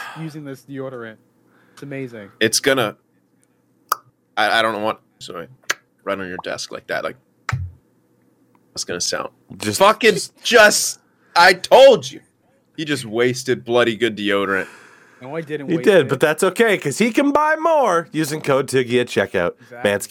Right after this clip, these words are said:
Speaker 3: manscaped dot com. Gentlemen, with that, let's get to some viewer questions here. And we'll start off with a joint question from virtually everybody. Playoff predictions?
Speaker 2: Yeah. Vegas won't be
Speaker 3: Uh,
Speaker 2: there.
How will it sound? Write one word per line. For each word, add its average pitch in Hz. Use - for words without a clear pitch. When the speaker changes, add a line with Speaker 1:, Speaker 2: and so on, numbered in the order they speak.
Speaker 3:
manscaped -
dot 98
com. 139
Gentlemen, 240
with 202
that, 175
let's 180
get 180
to 160
some 160
viewer 131
questions 117
here. 123
And 131
we'll 156
start 285
off 262
with 190
a 151
joint 233
question 240
from 143
virtually 202
everybody. 90
Playoff 165
predictions? 311
Speaker 2:
Yeah. 127
Vegas 127
won't 101
be 113
Speaker 3:
Uh, 143
Speaker 2:
there. 90